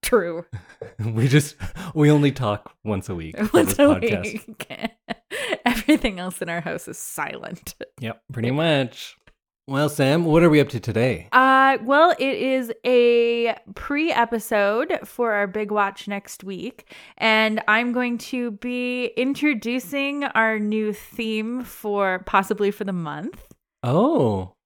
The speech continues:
Speaker 1: And, uh, we're gonna give some spoiler-free reviews of,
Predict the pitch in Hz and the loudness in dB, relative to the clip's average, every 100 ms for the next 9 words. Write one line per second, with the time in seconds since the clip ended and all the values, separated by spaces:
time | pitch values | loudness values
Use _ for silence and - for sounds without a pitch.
0 | - 208 196 196 202 202 226 214 220 220 | -12 -6 -4 -4 -4 -2 0 2 2 0
1 | 226 240 233 254 247 262 247 - 240 247 | -2 -4 -4 -6 -6 -8 -6 -4 0 2
2 | 254 240 262 254 254 226 226 254 269 269 | 2 0 -8 -6 -6 -6 -8 -8 -8 -8
3 | 247 - 254 262 240 | -12 -8 -6 -6 -10